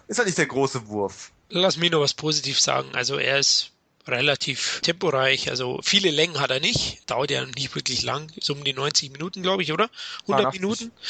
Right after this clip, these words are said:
Speaker 1: Zweiundachtzig.
Speaker 2: Neunundachtzig, <laughs> ja, siehste. Genau. Und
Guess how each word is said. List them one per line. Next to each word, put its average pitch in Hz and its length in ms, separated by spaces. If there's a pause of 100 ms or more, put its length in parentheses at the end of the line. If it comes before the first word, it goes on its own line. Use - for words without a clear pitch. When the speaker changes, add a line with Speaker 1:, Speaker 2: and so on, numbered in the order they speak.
Speaker 1:
Zweiundachtzig. 135 220
Speaker 2:
Neunundachtzig, 185 600
<laughs> - 20
ja, 240 100
siehste. - 480 (440)
Genau. 156 340 (340)
Und 165 580